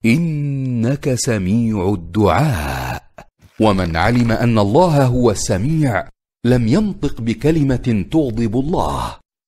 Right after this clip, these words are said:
لأن الله يسمعها والملائكة تسجلها. قال معاذ بن جبل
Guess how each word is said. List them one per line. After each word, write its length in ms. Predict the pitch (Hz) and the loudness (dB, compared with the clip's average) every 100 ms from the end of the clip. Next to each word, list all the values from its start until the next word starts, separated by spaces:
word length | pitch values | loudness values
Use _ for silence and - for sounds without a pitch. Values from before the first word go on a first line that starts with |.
| _ | _
لأن 400 | 131 117 214 220 | 0 2 2 0
الله 540 | 196 147 113 147 147 135 | -2 0 2 2 2 2
يسمعها 1000 | 120 90 - 120 120 107 101 98 90 - _ _ _ | 2 0 0 0 2 0 0 0 -2 -8 _ _ _
والملائكة 1120 | 120 107 85 82 95 87 76 - 185 170 143 139 | 2 2 0 0 0 0 -2 -2 -2 -2 -4 -4
تسجلها. 1000 | 127 - 117 92 196 104 76 80 71 67 - - - - - | -4 -2 -2 -2 -4 -4 -4 -6 -6 -8 -16 -20 -20 -20 -6
قال 360 | 135 214 185 160 | 0 4 4 4
معاذ 460 | 110 85 143 127 | 2 2 0 0
بن 260 | 107 101 85 | -2 -4 -4
جبل 560 | 101 101 98 80 71 | -2 -2 -2 -4 -8